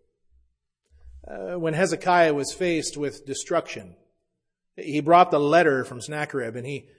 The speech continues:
he took that letter and he, he realized that he couldn't do anything to prevent Sennacherib from, from laying waste. And so he brought that letter before God.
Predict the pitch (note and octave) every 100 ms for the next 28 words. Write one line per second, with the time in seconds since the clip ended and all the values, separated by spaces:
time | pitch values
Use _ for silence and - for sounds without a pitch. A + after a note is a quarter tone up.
0 | - C3 G#3 G#3 D#3+ C3+ E3 G3 D#3+ C3+
1 | D3+ C3+ - - - F#3 - D3+ D3 E3+
2 | A3+ E3 C#3+ C#3 B2 G3+ G3 E3+ D#3+ D3
3 | G3 F3 F#3+ G3+ G3+ G3 C3 A2 G#2 _
4 | _ - D3+ D3 C#3+ E3 D3+ D#3 D3+ D3+
5 | C#3 A#2 A2 D3 B2+ - _ _ _ _
6 | _ _ D3+ C3+ D3+ D#3 C#3+ C3 C3+ B2+
7 | G#2 - - _ _ _ _ E3 E3 E3
8 | C#3+ E3+ G#3 G#3 G3+ G3+ F#3+ G3 G3+ F3
9 | - F3+ D#3 C#3+ D3 B2 G2+